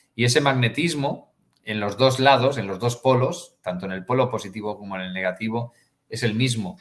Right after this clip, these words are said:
Es decir, estamos en los dos extremos de un mismo magnetismo. Y ese magnetismo es el que nos ayuda a hacer la transformación juntándose con otras energías. Entonces, puedes utilizar cualquiera de las dos polaridades. Liliana Watt nos dice, "¿se puede eliminar el estrés con método Integra?".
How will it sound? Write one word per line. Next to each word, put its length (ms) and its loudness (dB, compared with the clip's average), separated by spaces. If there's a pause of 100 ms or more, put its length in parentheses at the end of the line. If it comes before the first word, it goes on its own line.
Es 80 -20
decir, 200 -8
estamos 380 -2
en 100 0
los 140 -4
dos 180 0
extremos 580 0
de 100 -4
un 100 -6
mismo 280 -6
magnetismo. 680 -8 (720)
Y 60 -4
ese 160 -2
magnetismo 560 -2
es 60 -2
el 120 -4
que 100 -6
nos 180 -4
ayuda 640 2
a 160 -2
hacer 240 -2
la 160 0
transformación 800 -4
juntándose 580 -4
con 160 -12
otras 280 -12
energías. 520 -20
Entonces, 300 -12
puedes 180 2
utilizar 440 -2
cualquiera 360 -4
de 80 -2
las 140 0
dos 160 -10
polaridades. 680 -14 (2000)
Liliana 720 2
Watt 540 6
nos 180 -6
dice, 520 -2
"¿se 160 -2
puede 240 2
eliminar 320 0
el 80 -2
estrés 520 -2
con 220 -8
método 260 -8
Integra?". 760 -4